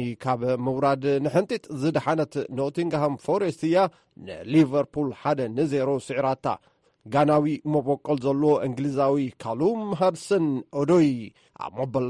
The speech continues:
ሰብዓን ክልተን ደቓይቕ እዩ ነታ እንኮን ወርቃዊትን ሸቶ ኣውፂርዋ። ብኣንጻሩ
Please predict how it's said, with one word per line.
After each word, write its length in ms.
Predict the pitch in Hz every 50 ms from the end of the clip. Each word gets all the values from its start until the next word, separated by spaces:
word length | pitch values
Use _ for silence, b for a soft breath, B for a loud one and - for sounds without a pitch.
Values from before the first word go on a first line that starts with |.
| 123
ሰብዓን 380 | 120 - - 131 107 110 127 107
ክልተን 400 | - 123 123 - - 127 123 120
ደቓይቕ 360 | 107 123 - 123 123 117 - 117
እዩ 140 | 123 117 120
ነታ 220 | 113 120 117 - 117 - -
እንኮን 380 | - 202 190 160 - 190 190 175 120
ወርቃዊትን 640 | 110 139 143 139 143 - 123 127 120 110 - - 110
ሸቶ 280 | 104 - 127 120 - - 127 -
ኣውፂርዋ። 460 | 113 117 117 - 143 151 151 165 190 190 175 156 _ _ _ _ _ _ _ _ _ -
ብኣንጻሩ 640 | 120 143 185 180 - 208 208 196 - 220 202 190